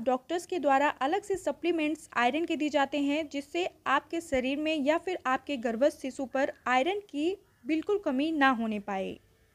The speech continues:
लेकिन फ्रेंड्स, चाय के एक घंटे पहले या बाद आपको आयरन वाली चीज़ें नहीं लेनी है। आयरन वाली चीज़ें जैसे कि चिकन, मछलियाँ, फलियाँ, मेवे, सब्जियाँ या फिर कोई भी ऐसी चीज़ जिसमें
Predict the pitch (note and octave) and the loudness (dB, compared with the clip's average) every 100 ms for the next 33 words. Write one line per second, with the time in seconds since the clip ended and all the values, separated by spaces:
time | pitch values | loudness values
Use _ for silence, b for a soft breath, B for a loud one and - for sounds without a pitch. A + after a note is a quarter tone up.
0 | _ _ _ C4+ F4 A#4+ - G4+ G4+ - | _ _ _ -2 0 0 0 0 0 0
1 | D#4 D4+ F4 F#4 - D4+ D4 D#4+ D4+ F4 | 4 4 4 -2 -2 -2 0 0 0 0
2 | - A#3+ A3+ C#4+ D4+ C#4+ G#3+ A#3 C4+ - | -2 -2 2 2 4 2 4 4 2 0
3 | C4+ C#4+ E4 - B3+ D#4 F#4 E4+ F4 E4+ | -2 2 0 2 2 2 4 4 4 0
4 | C4+ B3+ D#4 C4 C#4+ E4 D#4+ D#4 D#4 D#4 | -2 -2 0 2 2 2 2 0 0 0
5 | E4 - C#4 F#4+ G#4+ F#4 F#4+ F4+ D4+ E4 | -2 0 2 2 4 4 4 0 0 2
6 | D4+ D4+ E4 E4 E4 E4 - D4 C#4 C#4 | 4 2 2 -2 -2 -2 -4 -8 -4 -2
7 | C4 C#4 - _ A#3+ C4+ C#4+ - C4 A#3+ | -2 -2 -8 _ 0 0 0 -2 0 2
8 | B3 C#4 - _ _ - D4+ C#4+ B3+ A#3+ | 2 0 -6 _ _ -2 2 2 2 2
9 | B3+ D4+ - A#3+ C#4 C#4 A#3+ B3 D4 - | 0 -2 -6 -4 0 0 0 0 -2 -2
10 | - D4 A3+ A#3+ A#3 B3 - _ _ - | 0 0 0 -2 0 0 -2 _ _ 0
11 | F4+ G4 G#4+ - D#4+ F#4+ F#4+ D4 C#4 D#4 | 2 2 0 0 2 4 2 2 0 -4
12 | - D4+ D#4+ C4+ C4+ D4 | -4 -2 -2 -4 -6 -6